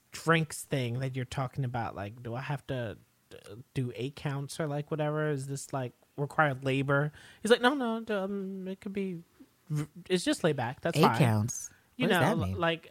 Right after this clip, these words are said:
Speaker 1: an eight count, uh, ultimately is like, I guess if you're doing choreography and you're just,
Speaker 2: You
Speaker 1: like,
Speaker 2: mean
Speaker 1: hitting
Speaker 2: steps?
Speaker 1: Yeah,
Speaker 2: Oh.
Speaker 1: yeah.
Speaker 2: I was like, "What that mean?"
Speaker 1: <laughs> So, and then, uh,
Speaker 2: Well, Kenny just says it will be chill.
Speaker 1: Right, and she's like, "Fine, and, you know, uh, consider your invitation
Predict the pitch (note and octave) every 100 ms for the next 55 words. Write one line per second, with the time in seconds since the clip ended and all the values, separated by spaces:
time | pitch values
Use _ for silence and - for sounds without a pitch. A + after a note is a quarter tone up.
0 | - E3 E3 F3 F3 F#3 E3 D#3+ F#2 C#3+
1 | C3+ A2 - C#3+ - C#3+ C3 A#2+ C3 A#2+
2 | C3 C#3+ C3+ C3+ C3+ C3 C3 B2 - C#3+
3 | C3 B2+ D3 D3+ E3 E3 E3 - - -
4 | _ - C3 C3 C#3+ - C#4+ F#4+ F3+ E3+
5 | - C#4 - - C4 G4+ G#4+ D#4+ G#3 F#3
6 | D#3 D3 - A#3 C4+ A#3 G#3 A#3+ - -
7 | G#3+ F3 - A3+ - G#3 C#3 D#3 - -
8 | - E3 D#3 D3 C#3+ D3+ D#3 D#3+ D#3 D3+
9 | D#3+ G3+ G3 F3 E3 C#3 C3 B2+ A2+ A2
10 | A#2+ - F2 F2 F2 _ _ G#3 D3 G#2+
11 | E3 E3 - - - F#3+ E3 D3 - B2+
12 | B2 B2 A#2+ B2+ D3 D3 - A#2 A2 A#2+
13 | - D3+ D3 _ _ - F#3 - F#3 F#3
14 | E3 E3 - E3 - D#3